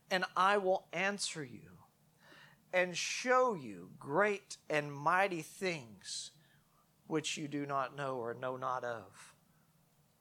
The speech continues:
"Call to me," God says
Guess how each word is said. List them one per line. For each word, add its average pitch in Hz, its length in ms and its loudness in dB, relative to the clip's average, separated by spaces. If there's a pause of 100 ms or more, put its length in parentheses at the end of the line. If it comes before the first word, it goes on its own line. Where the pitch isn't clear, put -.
(1600)
"Call 302 680 8
to 226 200 -4
me," 170 260 -4
God 143 320 2
says - 680 -8